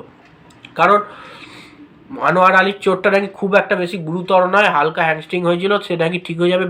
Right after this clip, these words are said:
হ্যামিলে, হ্যামিলের চোটটা গুরুতর আছে। সেক্ষেত্রে আমি বলি যে দুটো বিদেশি, দুটো, এ, দুটো বিদেশি, দুটো ডিফেন্ডার যদি একসঙ্গেই বসে যায়, সেক্ষেত্রে খারাপই হতো।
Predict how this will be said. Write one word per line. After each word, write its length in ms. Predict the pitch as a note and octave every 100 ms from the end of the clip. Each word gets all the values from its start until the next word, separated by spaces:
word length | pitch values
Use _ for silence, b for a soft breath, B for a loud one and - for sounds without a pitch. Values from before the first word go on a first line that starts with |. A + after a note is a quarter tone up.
| D3+
হ্যামিলে, 400 | D3+ E3+ G3 G3 G3 G3 B B _ -
হ্যামিলের 320 | - F3+ F#3+
চোটটা 240 | G3 F#3+ F#3+
গুরুতর 300 | F3 F3+ F3 E3 D#3
আছে। 160 | D#3 A3+ B B B -
সেক্ষেত্রে 360 | F#3+ G3+ G3 F#3
আমি 160 | D#3+ G3 F3
বলি 180 | F3+ F#3+ F3
যে 80 | F#3 F3+ D#3+
দুটো 200 | F3 G#3 F3+
বিদেশি, 380 | F3 F3 F3 F#3+ F#3+
দুটো, 180 | D#3 E3 G3 D#3+ D3+
এ, 40 | D3 D3
দুটো 140 | E3+ E3
বিদেশি, 220 | D#3 D3 D#3+
দুটো 120 | F#3 E3+
ডিফেন্ডার 400 | F3 F#3 F#3 F3+
যদি 120 | F3+ F3 D#3
একসঙ্গেই 380 | - F3+ F#3+ F3+
বসে 160 | E3+ F3+
যায়, 120 | F3+ E3+
সেক্ষেত্রে 300 | D#3+ E3 F3+ -
খারাপই 340 | C#3 E3 G3 F#3
হতো। 160 | F3+